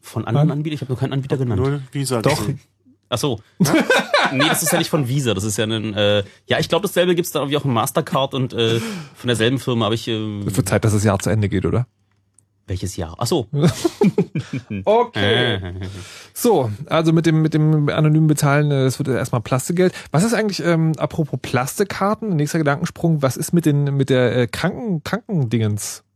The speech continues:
Speaker 2: Na hier, sag schon, elektronische
Speaker 1: Die elektronische Gesundheitskarte?
Speaker 2: elektronische Gesundheitskarte. Mir hat neulich meine Krankenkasse angerufen und hat gesagt so, „Herr Richter, wir hatten Ihnen noch eine Mail geschrieben, dass Sie uns ein Foto schicken wollen.“ Ich so, „Ich hab keine Post bekommen.“ Gibt's irgendwie Neuigkeiten? Das, also Plan war ja so eine Chipkarte einzuführen, wo irgendwie die komplette Krankenakte drauf geht.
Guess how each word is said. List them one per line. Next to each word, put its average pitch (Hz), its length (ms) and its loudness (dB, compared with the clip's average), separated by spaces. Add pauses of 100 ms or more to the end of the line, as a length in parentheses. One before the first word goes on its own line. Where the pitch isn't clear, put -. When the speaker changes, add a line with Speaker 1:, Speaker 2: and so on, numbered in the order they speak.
(100)
Speaker 2:
Na 143 100 2
hier, 139 160 4
sag 113 160 0
schon, 104 260 -2
elektronische 127 540 0
Speaker 1:
Die 196 40 4
elektronische 185 60 2
Gesundheitskarte? 147 720 -6
Speaker 2:
elektronische 156 500 2
Gesundheitskarte. 113 680 0 (260)
Mir 160 80 2
hat 190 60 -2
neulich 190 180 2
meine 156 160 0
Krankenkasse 190 420 -2
angerufen 180 280 2
und 170 40 2
hat 165 80 -2
gesagt 151 240 0
so, 160 140 2 (280)
„Herr 127 160 2
Richter, 123 360 0
wir 131 80 2
hatten 123 160 -2
Ihnen 110 100 -2
noch 110 160 0
eine 107 180 0
Mail 113 200 0
geschrieben, 127 460 0
dass 117 120 0
Sie 107 80 0
uns 107 120 0
ein 98 100 -2
Foto 110 340 0
schicken 175 380 0
wollen.“ 185 300 2
Ich 139 100 -2
so, 214 100 -2
„Ich 254 60 0
hab - 80 -12
keine 170 180 0
Post 139 280 -2
bekommen.“ 139 360 -2 (720)
Gibt's - 220 -10
irgendwie 175 220 0
Neuigkeiten? 170 560 -2
Das, 151 180 -2 (100)
also 139 260 2
Plan 151 280 2
war 170 80 4
ja 160 120 6
so 151 100 4
eine 151 100 4
Chipkarte 175 460 0
einzuführen, 165 480 2
wo 160 60 2
irgendwie 151 160 0
die 151 80 2
komplette - 300 0
Krankenakte 113 500 -2
drauf 82 280 0
geht. - 240 -4